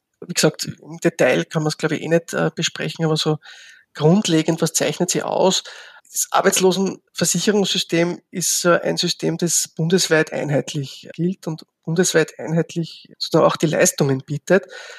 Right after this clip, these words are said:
Und das ist, wenn man's vergleicht mit dem sogenannten zweiten sozialen Netz, also mit der Sozialhilfe, die, die Besonderheit, dass eben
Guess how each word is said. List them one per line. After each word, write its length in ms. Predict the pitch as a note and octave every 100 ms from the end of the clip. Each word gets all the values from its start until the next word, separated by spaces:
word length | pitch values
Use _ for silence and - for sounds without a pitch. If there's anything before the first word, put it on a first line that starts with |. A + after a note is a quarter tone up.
| - -
Und 220 | E3 -
das 160 | D#3 D#3+
ist, 340 | F3 F3+ D#3+
wenn 100 | D#3+
man's 140 | E3 -
vergleicht 580 | E3+ C3+ - D3+ -
mit 200 | E3+ E3
dem 420 | E3+ E3+ E3 E3 -
sogenannten 500 | - - E3+ D#3+ -
zweiten 340 | - - - E3
sozialen 440 | E3+ - C#3 D#3
Netz, 260 | D3+ E3 F3
also 120 | D#3
mit 120 | D#3
der 60 | D#3+
Sozialhilfe, 600 | E3 - D3+ D3 D#3 -
die, 100 | D3+
die 380 | - - - -
Besonderheit, 580 | D#3+ - D#3+ E3 D3+ D3+
dass 180 | D3 -
eben 200 | D3